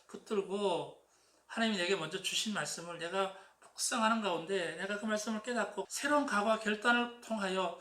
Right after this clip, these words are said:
어, 성도들에게 그 깨닫게 하신 은혜를 전하는 거 아닙니까? 그런데 여러분, 나는 성도들에게, 어, 그렇게 말씀을 전해놓고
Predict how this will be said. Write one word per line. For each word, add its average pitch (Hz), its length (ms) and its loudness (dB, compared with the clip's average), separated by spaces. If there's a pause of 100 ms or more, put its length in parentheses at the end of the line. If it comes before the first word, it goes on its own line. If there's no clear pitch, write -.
(480)
어, 190 280 -8 (800)
성도들에게 196 1040 0 (600)
그 - 160 -14
깨닫게 302 360 8
하신 240 340 2
은혜를 233 580 2
전하는 262 400 2
거 294 80 0
아닙니까? 185 680 -4 (920)
그런데 320 240 2
여러분, 247 240 6
나는 214 420 6 (300)
성도들에게, 214 960 0 (280)
어, 190 120 -14
그렇게 220 440 0
말씀을 196 420 0
전해놓고 170 840 -6